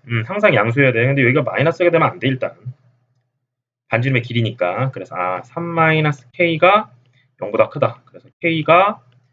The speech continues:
삼보다 작다. 이런 범위가 생기겠다. 그래서 정수 K의 최대값은 이고, 아까 이거 한 거 조심해야 돼. 여기 마이너스 사, 마이너스 구. 여기서부터 여기까지가 완전 제곱식,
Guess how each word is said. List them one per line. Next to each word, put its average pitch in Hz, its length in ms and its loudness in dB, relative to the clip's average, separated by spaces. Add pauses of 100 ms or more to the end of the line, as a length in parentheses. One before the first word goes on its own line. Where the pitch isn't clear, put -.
(320)
삼보다 160 520 2
작다. - 520 -6 (140)
이런 104 200 -8
범위가 87 280 -18
생기겠다. 143 520 -10
그래서 175 560 4 (500)
정수 110 280 -4
K의 151 340 2
최대값은 131 640 -6 (120)
이고, 120 680 -4
아까 113 200 4
이거 123 160 2
한 143 120 0
거 127 160 0
조심해야 131 340 2
돼. 135 180 4
여기 131 140 0
마이너스 123 560 0
사, 170 300 4
마이너스 107 560 -4
구. - 400 -18 (260)
여기서부터 127 400 -2
여기까지가 120 760 2 (520)
완전 104 240 -8
제곱식, 165 520 -2